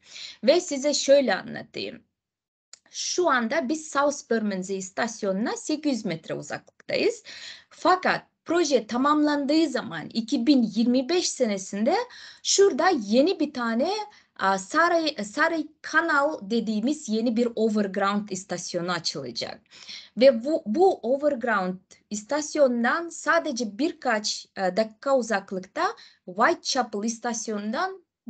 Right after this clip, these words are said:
direkt Crossrail'e bağlanıyorsunuz ve dolayısıyla Heathrow havalimanına kadar kırk altı dakikada, kırk beş kırk altı dakikada anca, e,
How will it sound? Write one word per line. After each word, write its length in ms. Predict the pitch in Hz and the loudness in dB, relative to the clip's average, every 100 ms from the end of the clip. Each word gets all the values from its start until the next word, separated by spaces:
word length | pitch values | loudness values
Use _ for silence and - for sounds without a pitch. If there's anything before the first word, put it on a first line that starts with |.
| 233 | 2
direkt 580 | 349 285 320 - - | 6 6 4 -2 -2
Crossrail'e 680 | - 269 - 226 214 214 202 | 2 2 2 -2 0 2 2
bağlanıyorsunuz 1080 | 202 208 226 214 196 175 175 - 254 370 - _ - - - | 2 2 2 0 0 -2 -4 -4 -4 -4 -8 _ -20 -20 -2
ve 280 | 220 226 190 | 2 2 4
dolayısıyla 960 | 277 330 311 262 240 - 233 220 311 440 480 - _ - - - | 4 6 2 0 -2 -4 -2 0 0 -2 -8 -16 _ -18 -6 4
Heathrow 640 | 370 - 269 196 - _ _ _ | 4 4 2 4 2 _ _ _
havalimanına 880 | - 226 277 370 339 294 254 226 | -4 2 4 4 2 -2 -2 -4
kadar 320 | 220 208 269 359 _ | -4 -4 -4 -8 _
kırk 300 | - 359 - | -4 -4 0
altı 360 | 240 226 285 240 | -2 0 -2 0
dakikada, 600 | 214 - 208 190 233 254 | -2 -6 -8 -2 -2 -4
kırk 240 | - - | -10 -2
beş 160 | 277 - | -2 0
kırk 220 | 220 214 | -4 -2
altı 400 | 190 190 254 240 | -4 -2 0 2
dakikada 580 | 208 208 196 190 285 - | 0 -2 -4 0 -2 -2
anca, 280 | 196 202 202 | -2 0 -2
e, 140 | - | 0